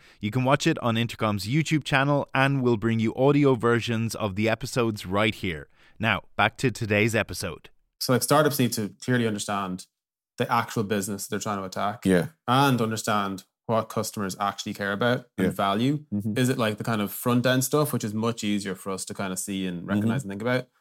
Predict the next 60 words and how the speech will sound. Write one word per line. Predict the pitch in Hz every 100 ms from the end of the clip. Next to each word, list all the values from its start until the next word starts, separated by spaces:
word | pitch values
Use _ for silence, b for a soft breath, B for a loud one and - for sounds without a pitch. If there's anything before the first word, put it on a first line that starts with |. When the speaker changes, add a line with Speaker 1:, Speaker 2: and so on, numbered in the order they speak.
| _ _
Speaker 2:
Or | 120 127
is | 117
it | 104
actually, | 98 - 101
like, | 95
in | 98
Workday's | 101 101 95 -
case, | 104 90 - - 113
the |
back | 110 127 127
end | 95 95
stuff, | - 90 -
or | 107
in | 98
Speaker 3:
Yeah. |
Speaker 2:
Stripe's | 90 107 101
case, | - 92 - -
the |
regulation, | 110 107 107 104 104 104 98 85
or, | 92 92
you | 92
Speaker 3:
Yeah, | 90
Speaker 2:
know, |
the | 85
Speaker 3:
yeah. |
Speaker 2:
lawyers | 101 120 110 95 98
and | 101
the | 95
Speaker 3:
Yeah. | 110 101
Speaker 2:
chats | - 98
and |
whatever? | 95 90
Speaker 3:
Yeah. | 87 80 -
Speaker 2:
So | 147 139 139 - _ _ _
I | 143
think | 175
there's, | 185 147
like, | 127
good | 165
questions | 160 131 127 120
that, | 107 -
that, | 117 -
that | 113
you | 117
and | 127
I | 113
have | 104
talked | 110 107
about, | 104 104 101
and | 98 98
I | 98
know | 101
you've | 98
thought | - 113 113
a | 110
lot | 104
about, | 95 95 92 - - _ _ _ -
that | 107
are | 107 104 98 - _ _ _ -
very | 123 127